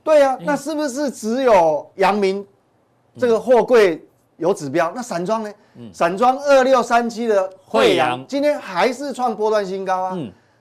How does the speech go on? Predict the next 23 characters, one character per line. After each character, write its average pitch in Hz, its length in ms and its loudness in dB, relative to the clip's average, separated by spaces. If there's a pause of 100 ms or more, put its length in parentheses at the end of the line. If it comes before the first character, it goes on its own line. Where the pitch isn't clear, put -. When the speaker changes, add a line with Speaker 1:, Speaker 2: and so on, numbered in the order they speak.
Speaker 1:
它 208 140 -4
不 214 140 -4
止 147 100 -8
波 170 160 -2
段 180 140 0
新， 143 100 -12
其 - 180 -12
实 143 40 -8
它 170 160 -8
是 175 100 -8
历 175 180 -4
史 135 220 -10
新 143 300 -8
高 127 240 0
啦， 107 160 -6
Speaker 2:
历 - 0 -
史 - 0 -
新 - 0 -
高。 131 60 -12
Speaker 1:
它 156 60 -8
七 175 180 -12
十 160 120 -6
几。 113 220 -18